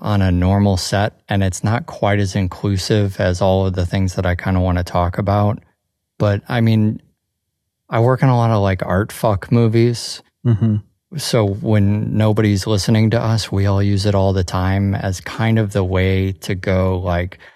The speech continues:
Speaker 1: "All right, but how do we, like, make it feel like this?"
Speaker 2: Mm-hmm.
Speaker 1: And so the real, like,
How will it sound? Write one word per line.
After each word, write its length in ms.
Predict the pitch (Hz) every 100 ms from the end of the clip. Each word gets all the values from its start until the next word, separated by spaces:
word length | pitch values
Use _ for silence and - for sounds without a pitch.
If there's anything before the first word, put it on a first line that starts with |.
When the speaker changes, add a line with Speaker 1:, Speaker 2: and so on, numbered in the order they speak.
| _ -
Speaker 1:
"All 80 | 117
right, 160 | 104 92
but 120 | 98
how 160 | 113
do 80 | 113
we, 160 | 107 107
like, 260 | 98 90
make 300 | 98 98 98
it 100 | 92
feel 380 | - - 98 92
like 260 | 92 87 98
this?" 500 | 92 90 - - - _ -
Speaker 2:
Mm-hmm. 280 | 117 104 101
Speaker 1:
And 220 | 123 117 110
so 600 | - 131 123 117 110 - _ _ _ _ -
the 120 | 113
real, 580 | 107 131 135 117 110 104
like, 280 | 101 101